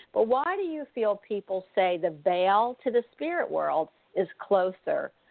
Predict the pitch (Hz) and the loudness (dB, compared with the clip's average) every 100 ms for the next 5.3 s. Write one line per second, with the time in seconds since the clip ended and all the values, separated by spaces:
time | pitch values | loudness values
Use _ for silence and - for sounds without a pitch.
0 | _ _ 190 175 170 156 160 165 _ _ | _ _ 0 2 0 -2 -8 -14 _ _
1 | _ - - 156 - 196 180 180 196 165 | _ -8 -2 -2 2 4 4 2 -2 -6
2 | 151 180 190 185 180 - _ 269 392 415 | -2 2 6 4 2 -4 _ 0 2 2
3 | 214 170 139 147 165 _ 165 165 170 - | 0 -2 -4 -8 -12 _ -6 -6 -8 -6
4 | 165 160 - 196 196 _ 233 233 180 - | -6 -6 -10 -14 -14 _ 2 2 2 -6
5 | _ - | _ -8